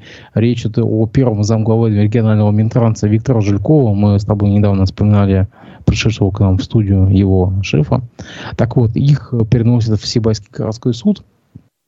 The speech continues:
О чём речь? Там без, э,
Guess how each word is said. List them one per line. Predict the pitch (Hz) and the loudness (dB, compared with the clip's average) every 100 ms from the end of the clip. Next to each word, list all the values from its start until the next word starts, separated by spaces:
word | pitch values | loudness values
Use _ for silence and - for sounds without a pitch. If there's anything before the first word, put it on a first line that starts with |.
| _ _ _ - - | _ _ _ -14 -4
О | 120 | -2
чём | 131 135 | 0 2
речь? | 135 117 - - - - - - | 2 0 -6 -20 -20 -20 -20 -12
Там | - 131 120 | -2 0 2
без, | 117 - - | 0 -4 -4
э, | 117 110 104 104 101 | 0 2 2 2 2